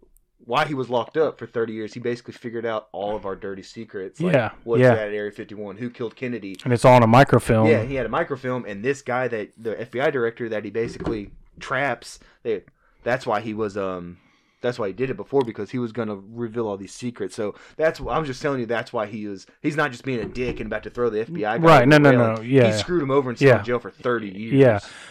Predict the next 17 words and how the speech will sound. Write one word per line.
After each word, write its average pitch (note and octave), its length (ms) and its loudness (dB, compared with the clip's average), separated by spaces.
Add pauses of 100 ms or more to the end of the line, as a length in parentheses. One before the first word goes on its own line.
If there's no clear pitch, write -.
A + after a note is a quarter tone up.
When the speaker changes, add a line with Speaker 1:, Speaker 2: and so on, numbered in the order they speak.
(220)
Speaker 2:
And C#3+ 120 6
there D#3+ 60 8
was G3+ 100 6
some E3+ 100 -2
pretty D#3 180 8
cool C#3 140 4
camera C#3+ 300 4
work, A#2 240 6
like A#2 160 0
when B2 80 0
he A#2+ 60 2
had B2 140 4
the, G#2+ 420 0
the A2+ 200 0
barber's A#2+ 360 4
cape C3+ 260 0
on, D3+ 340 2